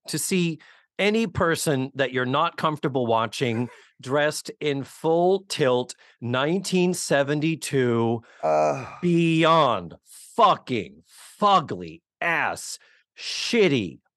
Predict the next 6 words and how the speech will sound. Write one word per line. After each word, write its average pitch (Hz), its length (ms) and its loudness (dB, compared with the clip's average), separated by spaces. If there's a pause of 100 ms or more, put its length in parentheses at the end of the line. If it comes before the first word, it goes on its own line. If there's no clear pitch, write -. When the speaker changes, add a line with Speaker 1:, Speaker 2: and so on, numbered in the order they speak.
(140)
Speaker 1:
awful, 143 680 0 (140)
polyester, 151 1040 0 (320)
mismatched 160 920 -2 (100)
colors, 156 680 0
mismatched 151 640 -4
seasons. 151 680 -2